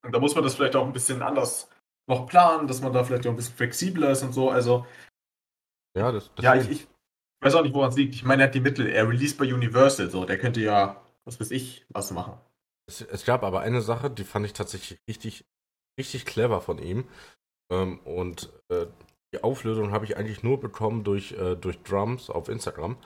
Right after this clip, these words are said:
Speaker 2: Ähm, bei dem Song Shuriken gibt's eine Line oder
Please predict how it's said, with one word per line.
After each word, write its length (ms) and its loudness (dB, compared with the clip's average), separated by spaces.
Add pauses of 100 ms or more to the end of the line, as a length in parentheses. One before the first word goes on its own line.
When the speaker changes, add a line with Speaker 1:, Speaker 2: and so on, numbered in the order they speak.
(460)
Speaker 2:
Ähm, 320 -2 (180)
bei 120 2
dem 100 0
Song 300 -2
Shuriken 540 -4 (460)
gibt's 380 -18
eine 300 2
Line 400 0 (1000)
oder 360 -2